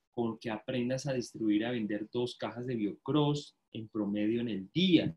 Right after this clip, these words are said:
Estamos hablando de tener, eh,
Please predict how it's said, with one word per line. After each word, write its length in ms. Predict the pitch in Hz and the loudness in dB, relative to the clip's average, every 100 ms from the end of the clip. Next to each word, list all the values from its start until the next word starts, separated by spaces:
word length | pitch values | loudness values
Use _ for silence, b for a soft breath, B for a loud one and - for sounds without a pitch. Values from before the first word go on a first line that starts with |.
| _ - | _ -18
Estamos 240 | - 120 | -10 -4
hablando 360 | 135 120 120 143 | -2 0 2 4
de 160 | 143 - - _ - B B B _ _ | 4 0 -12 _ -20 B B B _ _
tener, 560 | 123 120 120 135 - - _ _ _ _ _ 123 | 2 4 4 2 0 -10 _ _ _ _ _ -2
eh, 540 | 120 113 110 104 | 2 4 6 4